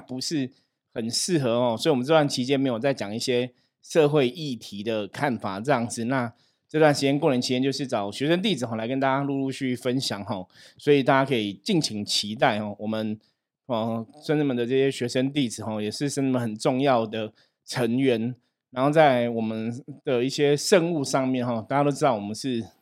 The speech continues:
哦，这有命理的专业嘛，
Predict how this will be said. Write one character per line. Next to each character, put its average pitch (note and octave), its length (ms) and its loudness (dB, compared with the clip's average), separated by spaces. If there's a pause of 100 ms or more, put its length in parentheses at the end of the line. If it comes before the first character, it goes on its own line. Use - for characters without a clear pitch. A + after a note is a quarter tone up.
(140)
哦， G#2+ 360 -12
这 A2+ 400 -2
有 G2 380 -8
命 D#3 240 -2
理 G#2+ 160 -4
的 A2 180 -4
专 B2+ 320 0
业 C3 160 2
嘛， G2 200 -6